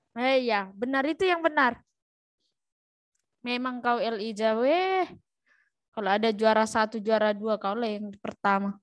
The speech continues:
Dari belakang tapi. Di Satwika senang sekali loh. Eliza dizolimi seperti itu, Satwika senang sekali.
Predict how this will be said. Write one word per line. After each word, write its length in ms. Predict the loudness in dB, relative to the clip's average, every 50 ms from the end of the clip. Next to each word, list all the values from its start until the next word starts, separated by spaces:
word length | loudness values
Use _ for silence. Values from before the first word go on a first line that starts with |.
| _ _ 2
Dari 160 | 2 4 4
belakang 480 | 4 4 4 4 2 0 -4 -6 -4
tapi. 240 | -6 -6 -6 -8 -10 -12 _ _ _ _ _ _ _ _ _ -20 _ _ _ _ _ _ _ _ _ _ _ _ _ _ _ _ _ _ _ _ _ _ _ _ _ _ _ _ _ _ _ _
Di 80 | 0 0
Satwika 640 | 2 2 2 0 0 -2 -2 0 0 0 0 0 0
senang 300 | 0 0 0 0 -2 -2
sekali 580 | -6 -6 -4 -2 0 0 0 0 0 -2 -2
loh. 320 | 0 0 0 0 -2 -4 -6 _ _ _ _ _ _ _ _ _ _ _ _ _ _ _ _ _ _ _
Eliza 480 | -2 -2 0 0 0 0 4 6 6 6
dizolimi 720 | 6 6 4 2 2 4 2 2 2 2 2 0 0 0
seperti 560 | -2 -2 -4 -6 -4 -6 -8 -4 -2 -2 -2 -2
itu, 160 | -2 -6 -6
Satwika 560 | -4 -6 -6 -6 -6 -6 -6 -6 -4 -6 -6
senang 240 | -4 -4 -4 -6 -6
sekali. 640 | -8 -10 -8 -6 -6 -6 -6 -4 -4 -4 -4 -6